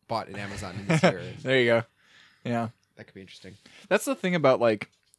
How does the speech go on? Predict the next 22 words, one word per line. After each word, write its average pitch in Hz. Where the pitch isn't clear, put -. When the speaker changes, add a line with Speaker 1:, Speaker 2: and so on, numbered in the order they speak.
Speaker 2:
reviews 120
is 113
that 110
we, 113
you 127
know, 104
they 120
do 151
a 147
very 113
poor 190
job 117
of 113
giving 123
us 117
an 113
idea 110
of, 104
like, 101
how 117
these 110
products -